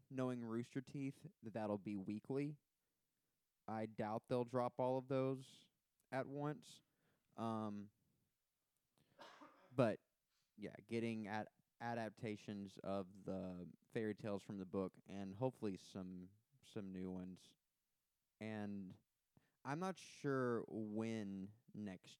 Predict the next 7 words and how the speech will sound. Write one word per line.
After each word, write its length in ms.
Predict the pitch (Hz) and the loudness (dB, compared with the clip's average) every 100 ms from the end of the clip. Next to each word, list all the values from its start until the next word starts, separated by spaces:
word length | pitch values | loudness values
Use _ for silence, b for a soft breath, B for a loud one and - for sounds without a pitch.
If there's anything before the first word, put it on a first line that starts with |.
| - | -8
year 400 | 92 76 60 - _ _ _ _ - | -6 -4 -6 -8 _ _ _ _ -6
we're 160 | 110 107 | -2 -2
getting 580 | 98 101 92 92 92 90 - | -2 -4 -2 -4 -4 -8 -6
ruby. 320 | 101 95 95 95 | -2 -2 -2 0
Hopefully 560 | 139 170 180 143 107 - _ | 2 2 0 2 2 -2 _
early. 560 | 107 101 92 67 55 117 _ _ _ _ - | 2 2 2 -2 -8 -12 _ _ _ _ -8
Like 180 | 107 | -8